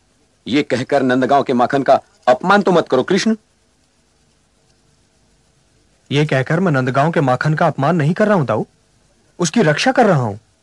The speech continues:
Speaker 2: मगध नरेश की लड़ाई तो मुझसे है ना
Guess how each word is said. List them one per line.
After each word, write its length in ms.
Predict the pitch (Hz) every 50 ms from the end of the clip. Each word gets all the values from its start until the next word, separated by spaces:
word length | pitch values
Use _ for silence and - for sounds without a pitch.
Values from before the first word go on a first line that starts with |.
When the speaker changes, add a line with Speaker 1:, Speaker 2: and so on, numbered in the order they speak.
| _ _ _ _ _ _ _ _ _ _ _ _ _ _ _ _ _ _ _ _ _ _ _ _ _ _ _ 127
Speaker 2:
मगध 240 | 139 156 180 190
नरेश 300 | 175 165 156 180 202 196
की 100 | - 196
लड़ाई 280 | 170 151 143 156 175 185
तो 100 | 156 165
मुझसे 280 | 143 143 151 - - 175
है 140 | 120 107
ना 140 | 104 107 -